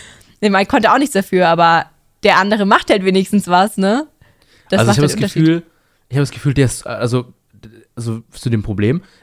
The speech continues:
Speaker 2: ich, der, ich glaub nicht, dass mich, also, d-, mich persönlich das nerven würde, weil, ähm, der so,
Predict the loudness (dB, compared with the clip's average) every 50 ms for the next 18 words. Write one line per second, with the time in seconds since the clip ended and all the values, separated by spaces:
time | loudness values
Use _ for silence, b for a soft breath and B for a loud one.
0 | b _ 0 0 2 2 4 4 4 2 0 -4 -2 -2 -2 -2 0 -2 -2 -2
1 | -2 -4 -4 -4 -6 -6 -6 -8 -10 -10 -8 -8 -8 -8 -10 -12 _ -14 -12 -8
2 | -6 -6 -6 -4 -2 -2 -2 -2 -2 -2 -4 -4 -2 0 0 2 0 0 0 -2
3 | -2 -2 -2 -2 0 0 2 2 2 2 0 B B B B B B B _ 2
4 | 4 6 6 6 4 2 0 2 2 2 4 4 4 2 2 2 2 0 -2